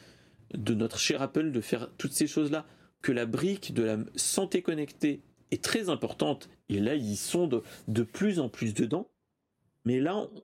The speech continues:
je pense que c'est des fonctionnalités que, qui ont été peut-être pas sorties trop tôt,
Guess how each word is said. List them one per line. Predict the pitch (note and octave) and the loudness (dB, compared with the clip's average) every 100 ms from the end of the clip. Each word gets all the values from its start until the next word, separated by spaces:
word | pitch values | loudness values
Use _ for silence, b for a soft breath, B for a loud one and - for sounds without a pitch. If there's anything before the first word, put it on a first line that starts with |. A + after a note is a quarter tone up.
| - | -10
je | - | -2
pense | F#3+ G#3 | 0 0
que | - E3+ | 0 0
c'est | - - D#3+ | 0 0 0
des | D3 D3+ | 0 -2
fonctionnalités | - F3+ - F#3 F3+ F3 - G3 G3+ | 0 0 0 0 0 0 0 0 0
que, | - D#3+ - - | 2 2 0 -6
qui | - E3 | -6 0
ont | E3 | 2
été | E3 F#3 | 2 0
peut-être | - F#3+ F#3 - | 0 -2 -2 -4
pas | F3+ E3+ - _ _ _ | -2 -2 -8 _ _ _
sorties | - - - - - G#3 - | -4 0 0 -4 -8 -6 -8
trop | _ G#3 G3 | _ -2 -2
tôt, | - G#3 F4+ | 0 -2 -2